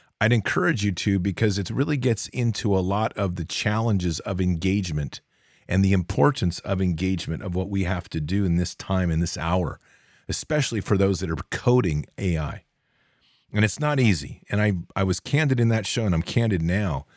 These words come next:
I'm personally not in a good position to engage anybody dealing with A I, 'cause my first response is a baseball bat. And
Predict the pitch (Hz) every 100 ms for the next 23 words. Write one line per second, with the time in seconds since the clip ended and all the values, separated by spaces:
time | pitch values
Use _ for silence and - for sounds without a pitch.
0 | _ _ _ _ _ _ _ - 117 143
1 | 127 120 131 - 131 131 101 104 113 110
2 | 104 101 90 101 - 82 92 - 113 92
3 | 92 90 82 95 95 82 - 98 113 87
4 | 80 78 73 82 85 80 78 - 85 82
5 | 80 71 87 71 82 85 - 143 131 -
6 | 82 - 101 95 - 78 67 85 85 -
7 | - 65 67 64 _ _ _ _ _ _
8 | _ _ 95 92 - -